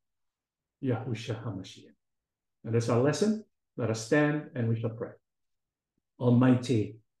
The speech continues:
and merciful Father, indeed you are great, an awesome God who created all things and summoned us to belong to your people. As your sons and daughters, we proclaim the truth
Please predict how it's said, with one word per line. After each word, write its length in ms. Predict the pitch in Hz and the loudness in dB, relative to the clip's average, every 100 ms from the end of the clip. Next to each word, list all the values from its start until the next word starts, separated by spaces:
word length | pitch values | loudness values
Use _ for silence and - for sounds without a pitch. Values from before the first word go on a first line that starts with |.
| _ _ _ _ | _ _ _ _
and 200 | 131 120 | 0 4
merciful 640 | 120 160 - 147 143 127 | 8 6 6 0 0 0
Father, 480 | - 117 - - - _ _ _ _ _ _ _ | 0 0 0 -6 -14 _ _ _ _ _ _ _
indeed 440 | 131 127 131 147 135 | 2 4 6 6 6
you 160 | 131 | 4
are 100 | 135 | 4
great, 600 | 123 123 139 131 110 - - _ _ _ _ | 0 4 6 6 2 -4 -18 _ _ _ _
an 300 | 131 131 - - | 0 0 -2 2
awesome 520 | 185 220 220 143 127 | 6 6 6 2 4
God 320 | 107 - - _ _ _ _ _ | 0 -2 -12 _ _ _ _ _
who 160 | 175 - | -2 2
created 580 | 175 190 240 269 220 170 | 4 6 8 8 8 8
all 240 | 165 - | 6 6
things 580 | 175 127 - - - _ _ _ _ _ _ 135 | -2 -4 -6 -16 -18 _ _ _ _ _ _ -4
and 160 | 120 | -4
summoned 500 | - 156 139 143 123 | 0 0 2 2 2
us 380 | 113 107 - - | 0 0 -4 -10
to 80 | 127 | -6
belong 640 | 117 120 135 110 92 - _ _ _ _ | -4 -2 -2 -2 -6 -12 _ _ _ _
to 80 | 123 | -2
your 160 | 110 | -2
people. 560 | 107 113 104 - - - _ - _ _ _ | -2 -6 -10 -10 -16 -16 _ -20 _ _ _
As 200 | 113 - | -6 0
your 100 | 135 | 0
sons 400 | - 160 143 - | 4 4 4 4
and 180 | 143 131 | 0 4
daughters, 560 | 135 139 131 120 - | 4 4 4 2 0
we 120 | 143 131 | -6 -2
proclaim 520 | 151 147 165 147 143 | -4 0 2 4 2
the 80 | 131 | -2
truth 420 | - 101 - | -4 -6 -6